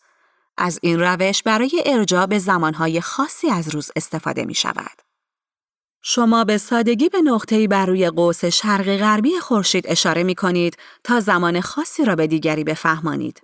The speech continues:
مثلاً نقطهٔ بالای سرتان ظهر را نشان می‌دهد. یا دستتان را در امتداد بخشی از آن قوس حرکت می‌دهید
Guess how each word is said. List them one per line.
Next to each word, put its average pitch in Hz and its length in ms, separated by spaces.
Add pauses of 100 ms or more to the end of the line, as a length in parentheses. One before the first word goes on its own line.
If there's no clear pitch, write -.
مثلاً 190 600
نقطهٔ 185 380
بالای 165 380
سرتان 220 540
ظهر 208 360
را 170 120
نشان 135 360
می‌دهد. - 480 (880)
یا 349 200
دستتان 247 520
را 214 120
در 190 160
امتداد 170 420
بخشی 180 380
از 165 180
آن 165 160
قوس 165 220
حرکت 202 520
می‌دهید 175 460